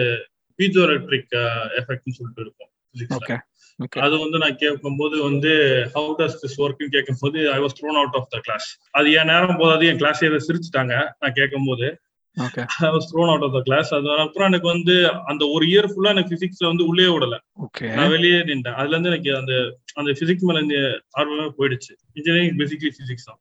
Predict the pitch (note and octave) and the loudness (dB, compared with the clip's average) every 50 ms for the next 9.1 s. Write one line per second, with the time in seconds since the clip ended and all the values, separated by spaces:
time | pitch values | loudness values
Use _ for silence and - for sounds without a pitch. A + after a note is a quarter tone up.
0 | _ _ _ - - - D#3+ D3 C3 A#2+ C3+ D#3 D3 C#3+ D3 D#3 C#3 D3 D#3 E3 | _ _ _ -20 -8 -2 0 2 2 2 2 0 2 2 2 2 2 2 2 2
1 | E3+ E3+ E3 D#3+ - E3 C#3 C#3 C#3 C#3 C#3 C3+ B2+ C3+ C3 C3 B2+ A#2+ - B2 | 0 0 -2 -4 -6 -6 -2 -2 -2 -2 -2 -4 -4 -6 -6 -6 -10 -10 -10 -10
2 | A#2 A2+ A2+ - A2 - - _ _ - - - D3 C#3+ B2+ A#2+ - - A#2 C3 | -10 -10 -12 -14 -16 -16 -16 _ _ -16 -14 -8 -6 -4 -6 -4 -4 -6 -2 0
3 | D3+ C#3+ C#3 D3 C#3+ - - D#3 D3 C#3+ C#3 C3+ C3+ D3 D3+ D#3 D#3 D3 - - | 0 0 0 -2 -6 -6 -4 -2 -2 0 0 0 0 2 2 2 0 -2 -4 -6
4 | F3 E3 E3+ F#3+ F#3 F3+ E3 D#3+ D3+ D3+ D#3+ D#3+ D#3+ D#3 D3 D3 D3+ D#3 D3+ D3 | -4 0 2 2 2 2 0 -2 0 0 2 2 2 0 0 0 0 0 2 2
5 | C#3 C3+ B2+ B2+ A#2+ B2 B2+ C3 D3+ D3 C#3+ C3+ C#3+ C#3 - B2+ B2 A#2+ - C3+ | 0 0 -2 -4 -4 -4 -6 -4 -4 -2 -2 -2 -2 -4 -6 -8 -8 -8 -8 -8
6 | A#2+ A#2 A2+ A2+ - _ _ _ _ _ _ _ _ - C3+ B2+ B2 A2+ - D3 | -10 -10 -10 -14 -16 _ _ _ _ _ _ _ _ 2 4 4 6 6 4 4
7 | D3 C3 B2 - D#3 C#3 C3 - F#3+ G3 - D3+ C3+ B2+ B2 A#2+ - - D3 D#3 | 4 2 2 4 4 2 2 4 4 4 4 4 2 2 0 0 -2 -4 -4 -4
8 | C3+ B2+ B2+ B2 A#2+ - - - _ _ _ - - B2 B2 A#2+ G2+ - A2+ A2+ | -4 -4 -6 -8 -8 -10 -10 -14 _ _ _ -6 -2 0 0 0 0 0 -2 -2
9 | A2+ | -2